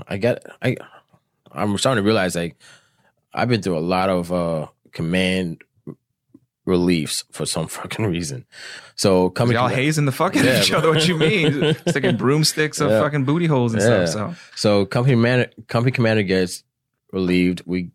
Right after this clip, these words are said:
Speaker 1: we, we get this, um, brand new captain.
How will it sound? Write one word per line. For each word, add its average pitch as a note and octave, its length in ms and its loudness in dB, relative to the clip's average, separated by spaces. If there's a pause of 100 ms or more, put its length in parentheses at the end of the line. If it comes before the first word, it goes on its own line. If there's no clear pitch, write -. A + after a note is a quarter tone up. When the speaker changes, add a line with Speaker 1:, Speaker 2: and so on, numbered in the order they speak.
Speaker 1:
we, F2+ 400 -2 (220)
we F2 140 -2
get G2+ 300 -2
this, G2 260 0
um, F2+ 420 -2 (1080)
brand G2 340 2
new G2+ 400 0 (800)
captain. E2 580 -4